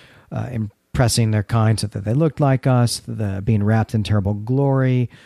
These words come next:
withering glances, singing death to their enemies. Almost all of this language is directly from Scripture. Uh, "walking among you" is, uh, something from Leviticus. It's used at twenty-six twelve, in which God says,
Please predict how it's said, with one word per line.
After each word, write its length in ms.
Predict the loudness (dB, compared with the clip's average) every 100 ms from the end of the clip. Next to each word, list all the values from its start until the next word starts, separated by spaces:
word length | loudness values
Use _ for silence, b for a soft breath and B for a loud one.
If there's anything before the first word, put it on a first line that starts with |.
| B B
withering 520 | -4 0 0 0 0
glances, 680 | 0 0 0 0 0 2 0
singing 440 | -2 0 0 0
death 220 | 0 -2 0
to 100 | -2
their 120 | 0
enemies. 540 | 0 2 2 0 -2 B B B B -4
Almost 280 | 0 0 0
all 160 | 0
of 80 | 0
this 200 | -2 -2
language 600 | -2 -2 -2 -2 -2 -8 -8
is 600 | -2 0 2 2 0 -4 -6 -4
directly 540 | 2 4 4 2 0 -4
from 300 | 0 -2 -2
Scripture. 480 | -4 -6 -4 -6 -8 B B B
Uh, 120 | -4
"walking 360 | 0 0 0 0
among 360 | 2 2 2
you" 260 | 0 -2 -4
is, 560 | -4 -2 0 0 -2 -6
uh, 180 | -8 -8
something 340 | -2 0 0 0
from 420 | 0 0 0 -2
Leviticus. 640 | -2 0 0 0 -2 -2
It's 200 | -4 -2
used 220 | 0 0
at 80 | -2
twenty-six 540 | -4 -2 -2 -4 -6 -10
twelve, 520 | -4 0 2 0 -2 B B B
in 80 | -2
which 200 | -2 -2
God 440 | 0 2 0 -4 -16 _
says, 540 | -4 0 0 0 0